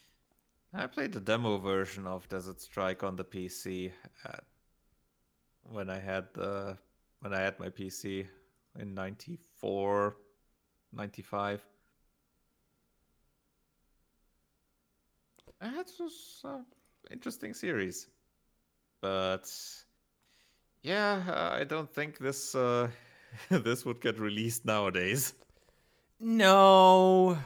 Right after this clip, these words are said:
Speaker 2: no, it wouldn't.
Speaker 1: <laughs> Certainly E A wouldn't release it.
Speaker 2: Yeah, <laughs> you, fuck.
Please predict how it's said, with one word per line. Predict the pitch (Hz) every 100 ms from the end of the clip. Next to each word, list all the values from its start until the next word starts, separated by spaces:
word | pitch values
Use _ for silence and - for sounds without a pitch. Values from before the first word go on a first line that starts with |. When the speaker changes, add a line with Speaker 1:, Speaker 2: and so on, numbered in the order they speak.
| - - -
Speaker 2:
no, | 143 143 147 147 147 147 147 156
it | 147
wouldn't. | 110 107 110 110 113 113 113 - - - _ _ _ _ _ _ _ _ _ _ _ _ _ -
Speaker 1:
<laughs> | -
Certainly | - 120 117 110
E | 101 87 104 127
A |
wouldn't | 98 95 -
release | 104 92 98 127
it. | 123 - -
Speaker 2:
Yeah, | 120 104 104
<laughs> | 120
you, | 107 113 156 180 170
fuck. | - 170 165 127